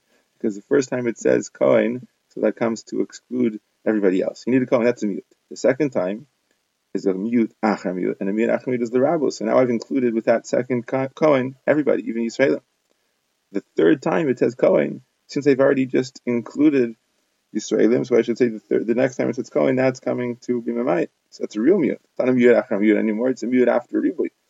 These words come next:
The next time is a mute, achar mute, and then after that it's like a mute after a Riboy.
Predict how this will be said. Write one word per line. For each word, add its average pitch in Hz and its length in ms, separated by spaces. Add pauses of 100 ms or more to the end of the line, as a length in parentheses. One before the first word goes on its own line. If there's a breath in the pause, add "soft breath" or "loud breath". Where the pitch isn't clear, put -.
(360 soft breath)
The - 80
next 185 240
time 135 140
is 117 100
a 113 40
mute, 117 140
achar 104 280
mute, - 260
and 104 80
then 117 140
after 120 220
that 139 140
it's 123 120
like 120 100
a 120 40
mute 120 180
after 120 340
a 190 80
Riboy. 135 160